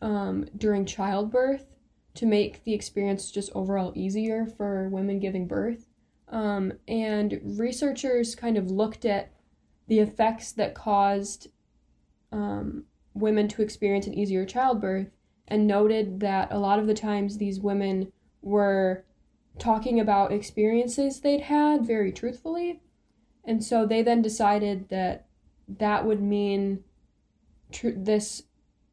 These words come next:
drug could be used in criminal cases. So a lot of times they would drug them,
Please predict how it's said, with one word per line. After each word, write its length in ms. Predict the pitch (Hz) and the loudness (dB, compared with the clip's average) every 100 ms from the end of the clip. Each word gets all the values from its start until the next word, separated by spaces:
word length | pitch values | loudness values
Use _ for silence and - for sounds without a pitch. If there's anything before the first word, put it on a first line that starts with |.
| _ _ _ - | _ _ _ -16
drug 600 | 175 214 220 220 196 190 - - | -2 4 6 6 2 -2 -8 -18
could 200 | - 233 | -4 -2
be 80 | 202 | 0
used 720 | 208 208 214 214 214 - - _ _ _ _ _ _ _ | 0 2 2 2 0 -6 -18 _ _ _ _ _ _ _
in 140 | 226 220 | -2 0
criminal 320 | 240 233 185 | 2 2 2
cases. 720 | - - - - - - - _ _ - | -4 -8 -10 -12 -12 -16 -20 _ _ -20
So 380 | - - 240 233 | -6 2 4 4
a 120 | 220 | 2
lot 200 | 220 226 | 2 2
of 80 | 294 | 2
times 480 | 294 285 269 262 247 | 4 2 2 0 -4
they 180 | 233 226 | -2 0
would 380 | 220 214 196 - _ _ _ _ _ _ 208 | 2 2 0 -6 _ _ _ _ _ _ 2
drug 360 | 226 220 202 | 4 4 2
them, 380 | 185 180 220 226 | -2 -2 -4 -6